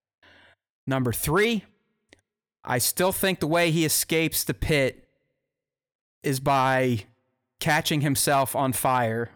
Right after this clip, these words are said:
with his gauntlet to have the thing puke him up. I really think that's how he gets out. I think that's why he had those scars and no eyebrows and shit. And then ultimately, it's the, uh, the sand people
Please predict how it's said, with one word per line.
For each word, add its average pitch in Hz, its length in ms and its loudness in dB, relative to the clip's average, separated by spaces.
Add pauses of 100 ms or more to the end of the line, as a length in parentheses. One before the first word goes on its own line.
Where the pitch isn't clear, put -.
with 131 160 -4
his 127 140 -2
gauntlet 120 560 -2 (760)
to 131 60 -2
have 131 240 0
the 131 60 -2
thing 127 440 -2 (180)
puke 131 240 -2
him 127 120 0
up. 101 220 -4 (1600)
I 123 100 -2
really 147 280 2
think 147 220 -2
that's 143 180 0
how 143 160 2
he 139 80 0
gets 131 220 -2
out. 165 300 4
I 135 100 -2
think 143 160 -2
that's 139 200 -2
why 139 200 0
he 135 120 0
had 135 160 -2
those 120 160 -2
scars 156 500 0
and 131 100 0
no 123 200 0
eyebrows 147 540 0
and 147 100 -2
shit. 151 420 -4 (520)
And 139 160 -2
then 135 160 0
ultimately, 147 880 0 (520)
it's - 320 -2
the, 131 340 0
uh, 120 340 2
the 127 140 -2
sand 151 380 0
people 120 560 0